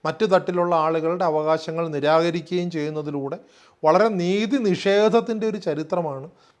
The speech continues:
മനുഷ്യന് അവകാശപ്പെടാനുണ്ട്, ഉള്ളത്. അതുകൊണ്ട് തന്നെ നമ്മൾ എത്ര കാലം ഭൂതകാലത്തിലേക്ക് പോകുന്നു അത്ര കാലം നമ്മൾ നീതി നിഷേധത്തിലൂടെ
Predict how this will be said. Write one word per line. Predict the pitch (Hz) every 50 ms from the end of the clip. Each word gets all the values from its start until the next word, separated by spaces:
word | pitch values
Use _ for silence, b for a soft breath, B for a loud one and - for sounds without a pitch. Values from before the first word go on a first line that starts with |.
| -
മനുഷ്യന് | 143 139 151 151 - 185 175
അവകാശപ്പെടാനുണ്ട്, | 147 135 139 143 151 156 156 160 143 143 135 127 110 101 92 87 - - _ -
ഉള്ളത്. | 143 131 113 98 - - _ _ _ b b b b b b b b 147
അതുകൊണ്ട് | 160 190 220 240 262
തന്നെ | 254 247 262
നമ്മൾ | 247 233 240 214
എത്ര | - - 220 233
കാലം | 240 240 247 262 262 277 269
ഭൂതകാലത്തിലേക്ക് | 214 220 226 220 226 226 226 226 226 - 233 220 226 190 226
പോകുന്നു | 190 202 190 190 196 196 226 226
അത്ര | 185 - 196 202
കാലം | 196 196 190 190 208 214
നമ്മൾ | 196 175 170 170 208 247 b b b b b b -
നീതി | 170 185 208 220 220 269
നിഷേധത്തിലൂടെ | 240 226 190 - 190 185 190 185 185 190 185 185 165 160 151 147 139 190